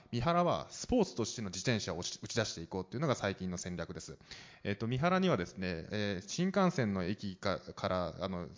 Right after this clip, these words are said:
日本で一番近い港がありまして、そのに-、港から、あ、あの、高速船三十分で行ける離島があるんですけれども、その離島が一周十キロなんですよ。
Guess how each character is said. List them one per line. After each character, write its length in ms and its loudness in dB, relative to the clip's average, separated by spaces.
日 160 -4
本 240 2
で 80 0
一 220 -4
番 160 0
近 200 0
い 80 2
港 380 0
が 160 6
あ 60 2
り 80 0
ま 100 0
し 80 -6
て、 240 -6
そ 80 -4
の 80 2
に-、 200 0
港 360 2
か 140 6
ら、 680 4
あ、 40 0
あ 40 2
の、 840 0
高 140 2
速 160 -4
船 160 -2
三 220 -2
十 100 -2
分 220 -4
で 60 0
行 80 -2
け 80 -6
る 80 -2
離 120 -6
島 200 6
が 100 8
あ 60 8
る 80 -2
ん 40 -12
で 60 -12
す 100 -14
け 60 -10
れ 60 -8
ど 80 -8
も、 160 -8
そ 140 -8
の 120 2
離 140 0
島 260 0
が 300 4
一 80 -2
周 320 0
十 160 0
キ 160 -6
ロ 80 4
な 120 -2
ん 60 -10
で 100 -8
す 100 -10
よ。 160 -6